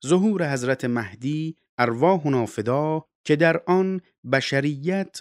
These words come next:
راه سریعی را به سوی کمال طی می‌کند. دوم رجعت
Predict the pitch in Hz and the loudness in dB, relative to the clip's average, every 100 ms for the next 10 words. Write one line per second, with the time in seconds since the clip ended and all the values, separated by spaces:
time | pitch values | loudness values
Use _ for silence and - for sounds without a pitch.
0 | - 117 135 139 131 113 - 139 190 196 | -10 0 2 2 0 -2 0 0 0 -2
1 | 160 147 139 131 123 - 202 190 147 - | -2 0 0 -2 -4 -4 -4 -4 -6 -4
2 | 113 110 110 113 120 _ _ - 151 113 | -4 -2 -4 -6 -10 _ _ -2 -2 -2
3 | 95 - 110 101 - 82 _ _ _ _ | -6 -8 -10 -10 -16 -20 _ _ _ _
4 | _ _ _ _ 117 101 117 147 156 151 | _ _ _ _ -6 -2 2 2 2 -4
5 | - _ _ _ 117 127 110 - 160 180 | -10 _ _ _ 0 2 0 -6 -4 -4
6 | - - | -6 -16